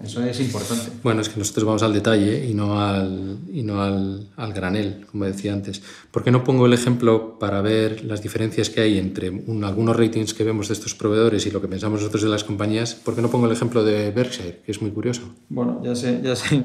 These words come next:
Speaker 1: ya sé por dónde vas. No solo Berkshire, yo creo que le pasa a, a muchas empresas, eh, familiares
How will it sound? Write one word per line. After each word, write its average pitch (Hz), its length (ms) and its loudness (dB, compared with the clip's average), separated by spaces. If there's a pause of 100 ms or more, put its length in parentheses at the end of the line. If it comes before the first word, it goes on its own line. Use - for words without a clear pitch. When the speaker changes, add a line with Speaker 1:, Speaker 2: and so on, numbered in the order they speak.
(140)
Speaker 1:
ya 127 140 -2
sé 127 100 -2
por 131 140 0
dónde 123 160 2
vas. 143 420 2 (460)
No 135 180 2
solo 127 400 4
Berkshire, 131 360 2
yo 101 100 0
creo 113 120 0
que 123 80 0
le 117 100 2
pasa 135 580 0
a, 101 600 -4
a - 20 -6
muchas 107 320 -2
empresas, 127 840 -2
eh, 117 220 -8
familiares 131 1000 0